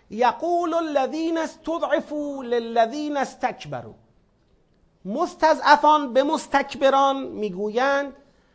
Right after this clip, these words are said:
«لولا انتم لکنا مؤمنین»، اگر شما مستکبران نبودید ما چی بودیم؟ ما مؤمن بودیم، شما نذاشتید ما مؤمن باشیم.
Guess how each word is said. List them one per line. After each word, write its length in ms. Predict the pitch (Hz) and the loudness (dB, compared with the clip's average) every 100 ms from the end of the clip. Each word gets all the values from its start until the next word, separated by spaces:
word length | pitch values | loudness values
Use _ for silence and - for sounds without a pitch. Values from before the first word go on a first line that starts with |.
| _ - | _ -10
«لولا 680 | 214 240 240 240 233 233 | -4 0 0 -2 0 2
انتم 560 | 233 220 240 - 349 349 | 2 -2 -4 -2 -2 0
لکنا 500 | 269 226 233 220 185 | 0 0 -4 -4 -8
مؤمنین»، 520 | 170 139 147 147 147 - _ _ _ _ _ _ _ _ _ _ _ _ - | -8 -10 -10 -12 -16 -20 _ _ _ _ _ _ _ _ _ _ _ _ -4
اگر 360 | 254 330 311 254 | 2 6 8 8
شما 420 | 180 240 247 302 | 6 2 4 6
مستکبران 720 | 269 214 220 214 220 214 214 | 4 2 0 0 2 2 2
نبودید 840 | 214 202 220 190 269 294 311 277 202 | 2 0 -4 -4 -4 -2 -2 -4 -2
ما 160 | 233 | 0
چی 140 | 254 285 | 0 -2
بودیم؟ 440 | 302 302 294 302 - - - - - - 240 | -6 -6 -8 -8 -14 -20 -20 -20 -20 -12 2
ما 120 | 359 | 2
مؤمن 340 | 359 330 349 | 2 0 -2
بودیم، 200 | 311 294 | -2 -6
شما 340 | 262 302 349 311 | -4 0 0 0
نذاشتید 320 | 220 208 190 | -4 -6 -8
ما 100 | 180 | -8
مؤمن 300 | 165 147 135 | -10 -10 -12
باشیم. 280 | 127 - | -16 -20